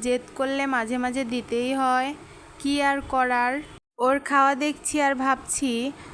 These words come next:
এভাবে যদি সব খাবারই খেত যেগুলো আমি ওকে খাওয়াতে চাই, তাহলে কতই না ভালো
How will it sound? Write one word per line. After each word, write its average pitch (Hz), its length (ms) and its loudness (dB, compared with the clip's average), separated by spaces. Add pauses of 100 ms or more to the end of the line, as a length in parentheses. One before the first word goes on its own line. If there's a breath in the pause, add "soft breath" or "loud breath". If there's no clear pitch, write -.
(180 loud breath)
এভাবে 254 420 0
যদি 269 260 0 (120)
সব 247 140 2 (100)
খাবারই 269 420 0 (100)
খেত 269 240 -2 (240)
যেগুলো 247 320 0 (120)
আমি 269 180 -2
ওকে 269 240 -4 (120)
খাওয়াতে 233 380 0 (140)
চাই, 226 280 2 (640)
তাহলে 269 340 2 (100)
কতই 254 360 0
না 269 140 0
ভালো 269 280 0